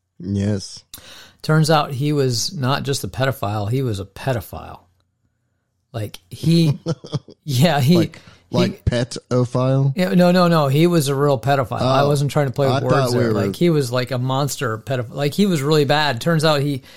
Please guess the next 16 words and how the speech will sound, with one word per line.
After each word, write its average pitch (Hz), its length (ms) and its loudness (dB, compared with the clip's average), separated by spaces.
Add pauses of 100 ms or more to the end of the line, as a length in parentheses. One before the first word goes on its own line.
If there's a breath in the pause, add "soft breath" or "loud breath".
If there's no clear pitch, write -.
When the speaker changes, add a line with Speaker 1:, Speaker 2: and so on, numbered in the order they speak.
(280 loud breath)
Speaker 2:
he 170 200 0
groomed 160 400 2
some 143 280 0
fourteen-year-old 139 1000 0
that 120 120 0
he 131 140 0
was 123 220 -2
tutoring, 123 760 -2 (220)
uh, 113 300 -4
when 127 140 -2
he 135 120 0
was, 113 100 -2
like, 123 160 -2
forty 131 360 -2
years 123 220 0
old 127 340 -2